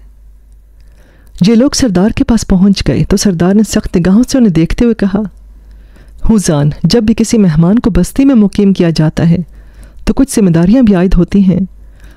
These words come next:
मेज़बान पर भी और मेहमान पर भी। हमारी इस बस्ती में सुकून का दौर दौरा है, लेकिन इन लोगों के आने के बाद जो कुछ अफरा तफरी फैली है, एक मेज़बान की हैसियत से तुम उसके ज़िम्मेदार हो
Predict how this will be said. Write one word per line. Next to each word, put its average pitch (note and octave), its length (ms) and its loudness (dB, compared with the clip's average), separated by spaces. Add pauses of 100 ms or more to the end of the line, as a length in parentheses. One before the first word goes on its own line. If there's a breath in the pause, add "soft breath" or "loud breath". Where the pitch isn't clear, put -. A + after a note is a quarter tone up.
(200 soft breath)
मेज़बान G3+ 460 2
पर F3 180 -2
भी - 140 -2
और - 160 0
मेहमान F3 480 2
पर C#3 200 -2
भी। - 280 -4 (760 soft breath)
हमारी A3+ 260 2
इस E4 160 -2
बस्ती F#3+ 280 -2
में G#3 100 2
सुकून A3 360 0
का C#4+ 140 0
दौर F3+ 260 0
दौरा E3+ 260 0
है, G3 240 -2 (680 soft breath)
लेकिन G#3+ 260 2
इन F#3 140 4
लोगों D#3+ 280 0
के F#3 100 -2
आने F3 200 2
के G3 120 -2
बाद E3 180 0
जो F#3+ 180 0
कुछ D4+ 240 -2
अफरा A#3+ 180 0
तफरी G#3 300 -2
फैली D#3+ 380 0
है, E3 220 -2 (600 soft breath)
एक A#3+ 120 0
मेज़बान G3+ 440 2
की C4 180 0
हैसियत G#3 300 -2
से - 100 -2
तुम G#3 180 2
उसके C4 220 -2
ज़िम्मेदार E3+ 500 0
हो F3 260 -4